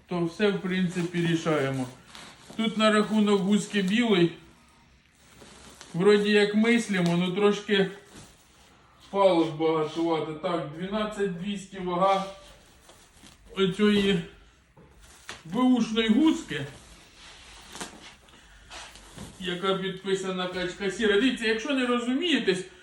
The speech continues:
консультуйтесь. Лучше двічі проконсультуватися, чим один раз,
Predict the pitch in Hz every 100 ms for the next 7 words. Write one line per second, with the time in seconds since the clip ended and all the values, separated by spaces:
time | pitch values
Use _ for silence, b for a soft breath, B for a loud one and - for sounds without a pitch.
0 | B - 254 226 254 226 180 220 175 165
1 | 165 247 233 226 185 208 208 196 175 185
2 | 190 185 202 208 185 269 269 185 170 180
3 | 180 214 202 190 175